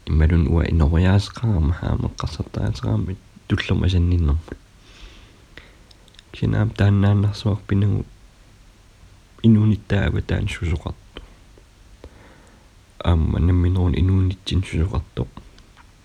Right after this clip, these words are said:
Сооруна саммисау тааман аалиангертаривут каноритtuunerput. Аама перуярторнитсинни. Ма укиоққусиарторнитсинни кинаассулерпут атиартуарлугу.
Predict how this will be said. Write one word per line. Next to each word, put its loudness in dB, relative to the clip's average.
Сооруна 0
саммисау 0
тааман -2
аалиангертаривут -2
каноритtuunerput. -4
Аама -4
перуярторнитсинни. -2
Ма -4
укиоққусиарторнитсинни -2
кинаассулерпут -2
атиартуарлугу. -2